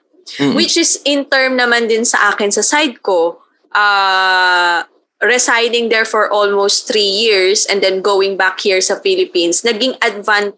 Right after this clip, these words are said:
Speaker 2: ah, advantageous din siya sa akin in terms of working. Kasi sa work naman, nagamit ko talaga yun. Yung, yung training na nangyari sa sarili ko nung time na natuto akong magtrabaho dyan, na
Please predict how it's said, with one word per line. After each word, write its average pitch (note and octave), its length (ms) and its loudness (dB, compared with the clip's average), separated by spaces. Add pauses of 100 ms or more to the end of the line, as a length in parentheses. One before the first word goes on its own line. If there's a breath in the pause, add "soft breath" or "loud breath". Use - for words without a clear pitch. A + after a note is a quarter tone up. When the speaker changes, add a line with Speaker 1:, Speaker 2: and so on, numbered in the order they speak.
(120)
Speaker 2:
ah, G3 320 2
advantageous C4 720 -2
din B3 140 0
siya A#3 120 0
sa G3+ 180 0
akin E3+ 280 -4
in A3+ 180 -2
terms A#3+ 300 0
of G#3+ 160 -2
working. F#3 580 -2 (340 loud breath)
Kasi D4 240 0
sa E4 220 0
work B3 340 0
naman, E3+ 460 0 (280 loud breath)
nagamit E4 460 0
ko - 80 -4
talaga A3 320 0
yun. F#3+ 380 2
Yung, A#3 240 -2
yung C4 320 -2
training D4+ 500 0
na D4 100 0
nangyari C4 460 0
sa B3 140 -2
sarili A3 480 0
ko G#3+ 180 0 (140)
nung G#3 240 -2
time G#3 320 0
na G3+ 120 2
natuto F#3+ 600 0
akong G3 200 -2
magtrabaho F#3 760 -2
dyan, F#3+ 640 0
na F3+ 380 0